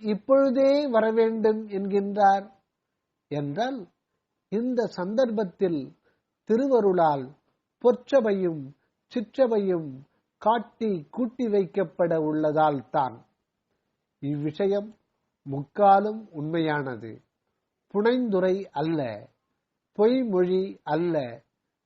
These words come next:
சத்திய வாசகமே ஆம். ஆகையால் ஒவ்வொருவரும் இந்த நல்லதொரு வாய்ப்பை தவறவிடக்கூடாது. ஏனெனில் இதுபோன்ற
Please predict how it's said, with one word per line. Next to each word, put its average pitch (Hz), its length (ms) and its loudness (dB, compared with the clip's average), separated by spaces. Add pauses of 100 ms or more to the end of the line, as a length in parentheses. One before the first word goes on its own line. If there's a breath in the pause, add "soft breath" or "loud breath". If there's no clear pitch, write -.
(120)
சத்திய 190 640 -4
வாசகமே 170 1120 0
ஆம். 147 320 -6 (580)
ஆகையால் 160 760 0 (440)
ஒவ்வொருவரும் 190 880 2 (380)
இந்த 190 520 -2 (320)
நல்லதொரு 196 680 2
வாய்ப்பை 180 680 0 (360)
தவறவிடக்கூடாது. 170 1400 0 (540)
ஏனெனில் 180 680 -2 (460)
இதுபோன்ற 254 840 -2